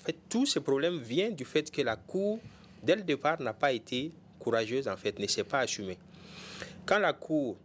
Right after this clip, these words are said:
lorsqu'on lui a, ouais, euh, euh, présenté une charte de la transition pour validation, a décidé d'accepter cette charte de la transition, à contrario des, des règles les plus élémentaires du droit,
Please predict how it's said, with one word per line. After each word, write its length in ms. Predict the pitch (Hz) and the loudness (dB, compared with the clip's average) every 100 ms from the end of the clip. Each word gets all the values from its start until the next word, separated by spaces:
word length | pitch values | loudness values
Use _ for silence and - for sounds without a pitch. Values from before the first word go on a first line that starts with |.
| - - - | -20 -20 0
lorsqu'on 440 | 143 160 - 156 | 0 0 0 0
lui 140 | 131 117 | 4 2
a, 200 | 107 - - - - - - - - - | 2 -2 -18 -20 -20 -20 -20 -20 -20 -6
ouais, 60 | 107 | 2
euh, 720 | 113 110 107 107 95 104 98 | 4 4 4 2 2 2 0
euh, 680 | 87 98 - 101 104 107 104 101 - | -4 -14 -18 -14 -8 -8 -8 -10 -2
présenté 540 | - 127 127 120 143 135 | 2 2 2 2 2 2
une 120 | 117 | 0
charte 260 | - 123 | 0 0
de 60 | 107 | 2
la 100 | 104 | -2
transition 640 | 107 107 107 110 - 110 | 0 -2 -2 -4 -2 -2
pour 160 | 101 101 | -2 -2
validation, 640 | 98 101 95 - - 185 - - - | -2 0 0 -2 -2 -4 -6 -20 -4
a 100 | 95 | -2
décidé 560 | 98 117 - 120 127 190 - - - | 0 2 2 0 -4 -4 -8 -20 -2
d'accepter 540 | 110 - 113 - 139 | 0 0 -4 -2 -2
cette 360 | - 120 - - | 0 0 -2 -4
charte 260 | 127 113 | -2 0
de 40 | 104 | -2
la 80 | 95 | -2
transition, 640 | 101 101 98 - 131 165 - - - - - - - - - - | -2 -4 -4 -4 -4 -8 -12 -18 -18 -18 -16 -14 -14 -14 -14 -12
à 240 | - 110 110 | -2 0 2
contrario 800 | - 135 127 135 123 127 151 156 | 2 0 2 2 2 0 0 -2
des, 260 | 117 113 | -2 -2
des 180 | 101 110 | 2 0
règles 280 | 123 156 143 | 2 0 0
les 80 | 113 | -4
plus 220 | - 120 | -2 0
élémentaires 480 | 110 110 107 110 110 | 2 2 0 0 0
du 140 | 98 | -2
droit, 300 | 92 107 143 | -2 0 0